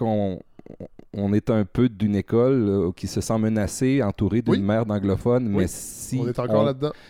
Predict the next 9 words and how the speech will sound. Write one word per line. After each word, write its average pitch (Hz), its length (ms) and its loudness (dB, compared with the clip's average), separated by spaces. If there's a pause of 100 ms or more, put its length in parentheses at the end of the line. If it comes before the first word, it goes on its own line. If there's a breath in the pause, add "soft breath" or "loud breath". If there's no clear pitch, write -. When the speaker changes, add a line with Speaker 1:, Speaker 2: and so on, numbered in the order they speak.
Speaker 1:
si - 120 -4
on 110 80 2
arrive 113 240 2
à 131 80 2
comprendre 123 540 -2
ce - 140 -14
que 113 300 4
les 104 400 0
Autochtones 113 760 -2